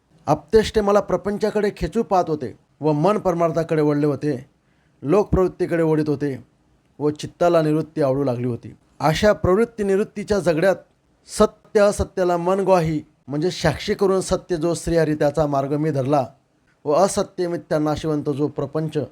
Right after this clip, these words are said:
त्याचा मार्ग सोडला व येणेप्रमाणे मानिले नाही बहुमता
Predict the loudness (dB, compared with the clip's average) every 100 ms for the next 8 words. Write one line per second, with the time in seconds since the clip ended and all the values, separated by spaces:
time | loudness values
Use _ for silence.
0 | _ _ _ _ 0 4 4 4 2 0
1 | -2 -2 -2 -4 -10 _ _ _ _ 2
2 | 4 4 2 2 0 0 0 -2 -8 _
3 | _ _ -6 -2 2 4 4 6 4 2
4 | -2 -2 -4 -6 -8 -10